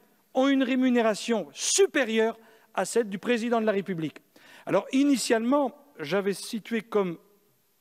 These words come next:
volume financier l'indemni-, la, le traitement du président de la République. Les travaux de la commission m'ont conduit, avec l'administrateur qui nous accompagne dans ces travaux et avec nos collaborateurs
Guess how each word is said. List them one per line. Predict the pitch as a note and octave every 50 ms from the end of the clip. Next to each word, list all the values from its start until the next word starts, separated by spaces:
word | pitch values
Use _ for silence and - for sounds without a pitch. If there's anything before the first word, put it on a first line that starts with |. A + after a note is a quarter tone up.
| _ _ _
volume | B2 A#2 A2+ B2+ F3+ C4+ C#4+ C4+ C#4+ C4+ A#3+
financier | - - B3 A3+ A3 G#3+ G3+ - - - A3 A#3 C4+ D4 C#4+ - _ _ _ _ _ _ _ _ _ _ _ _ _ _ _
l'indemni-, | - C#3+ E3+ G3+ A3 A#3+ A#3+ G#3+ A#3 A3+ A3+ A3+ G#3+ A#3+ -
la, | F3 F3 F#3 F3+ F3 F#3+
le | F3+ F3 F3+
traitement | - - A3+ F3+ - A3+ A#3
du | G3 G3
président | - G3+ G3 F#3+ G#3
de | G3+
la | G3
République. | F#3 F#3 - F3+ D#3 C#3+ C3 - - _ _ _ - _ _ _
Les | - D#3 D#3
travaux | - A3 A#3+ A#3 A3 B3 A#3
de | G#3+
la | G#3 -
commission | - G#3 F#3 F#3 D#3+ - - G#3+ A#3 C#4 E4 D4+ - _ - _ _ -
m'ont | E3+ G3+ G#3
conduit, | - B3 B3 A#3 G3 A3+ A#3+ A#3+ A#3 G3+ C3 - _ _ _ _ _
avec | - G3+ G3+ F3+ G#3 G#3 F#3+ - - -
l'administrateur | E3+ E3 G3 G3+ G#3 G#3 F#3 - - G3+ F#3+ - - G#3+ G#3+ F#3 -
qui | - F#3
nous | E3+ F#3 F3+ D#3 F#3
accompagne | F#3 - F#3 F3 - G3+ G3 F#3 E3
dans | D3+ F3 D#3+
ces | - - F3
travaux | - - F3+ F#3 G#3 D4 D#4+
et | B3+ F#3+
avec | E3+ F3 F3 D3+
nos | E3+ F3
collaborateurs | - A3 G3 G3 F#3 G3 F#3 F#3 F3 - G3 F#3